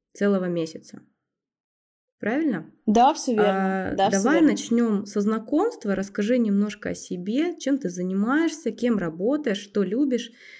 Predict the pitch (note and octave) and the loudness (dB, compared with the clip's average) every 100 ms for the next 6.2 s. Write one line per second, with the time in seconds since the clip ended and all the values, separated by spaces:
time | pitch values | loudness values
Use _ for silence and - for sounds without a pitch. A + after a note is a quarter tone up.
0 | - - - - G3+ F3+ F3+ F3 E3 F#3 | -20 -20 -20 -6 -4 -2 -2 -2 -2 -4
1 | C4 A3 F3 E3+ - - G#3+ A#3+ - D#3+ | -2 -2 -2 -6 -10 -10 -8 -8 -6 -4
2 | D#3 D#3+ F3 G#3+ G3 F3+ E3+ D#3+ D#3+ E3 | -2 -2 -2 -2 -2 -2 -4 -2 -4 -4
3 | D#3+ B3+ C4 F#3+ - F3 F3 A3 C#4+ A3+ | -2 2 2 0 -4 -2 0 0 0 -4
4 | G3+ F3 - G3 G3+ E3+ D#3+ - G3 G3+ | -6 -8 -6 -4 -2 -4 -6 -10 -10 -10
5 | - D#3+ D#3 - F3+ F3 D#3 D#3+ - C#3+ | -8 -12 -12 -10 -6 -6 -6 -10 -10 -10
6 | D#3+ | -10